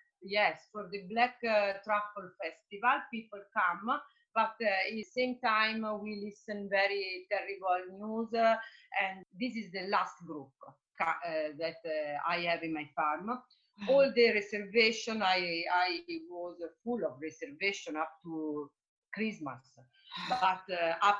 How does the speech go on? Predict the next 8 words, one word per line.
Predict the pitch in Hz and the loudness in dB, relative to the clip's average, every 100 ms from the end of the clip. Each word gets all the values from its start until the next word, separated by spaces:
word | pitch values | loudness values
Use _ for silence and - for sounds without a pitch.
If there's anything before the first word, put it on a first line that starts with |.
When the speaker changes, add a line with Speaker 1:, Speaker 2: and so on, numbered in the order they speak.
| - | 0
Speaker 1:
to | 214 | 0
May, | 226 247 254 254 | 4 6 4 2
all | 214 220 233 | 2 2 4
are | 214 190 180 - | 6 6 6 0
ca-, | 202 180 175 - - | 2 2 0 -10 -12
canceled. | 170 - 147 151 180 294 320 - _ _ _ 220 | -12 -10 -10 -10 -10 -10 -10 -14 _ _ _ 0
In | 233 | 2
Italy, | 294 220 180 143 | 2 -2 -4 -6